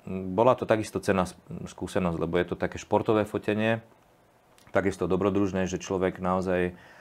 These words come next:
hej, často visí na, na tom člne, ktorý prenasleduje tú jachtu a na, na jedno-, jednou rukou sa drží toho lana a, a, a druhou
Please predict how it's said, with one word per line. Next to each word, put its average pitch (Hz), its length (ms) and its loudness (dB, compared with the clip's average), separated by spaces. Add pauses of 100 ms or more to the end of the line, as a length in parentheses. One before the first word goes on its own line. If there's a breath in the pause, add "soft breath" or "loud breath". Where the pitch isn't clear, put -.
(480 loud breath)
hej, 95 160 -2
často 98 320 -2
visí 98 480 2
na, 90 560 -2
na 95 160 -4
tom 95 240 -6
člne, 95 400 0
ktorý 95 320 0
prenasleduje 92 720 0
tú 92 480 -2
jachtu 92 560 0
a 87 240 4
na, 98 160 -8
na 95 140 0 (100)
jedno-, 95 160 2
jednou 95 160 0
rukou 95 240 -2
sa 92 160 -4
drží 92 320 -2
toho 95 160 2
lana 92 480 2 (560 loud breath)
a, 87 220 -8 (180)
a, - 280 0 (840)
a - 160 -8
druhou 90 240 -2